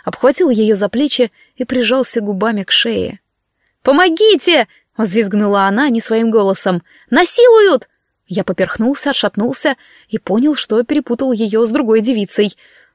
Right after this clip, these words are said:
Но, клянусь, у нее были точно такие же волосы и платья.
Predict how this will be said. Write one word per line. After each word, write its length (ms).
Но, 180
клянусь, 540
у 60
нее 200
были 240
точно 380
такие 400
же 120
волосы 500
и 20
платья. 500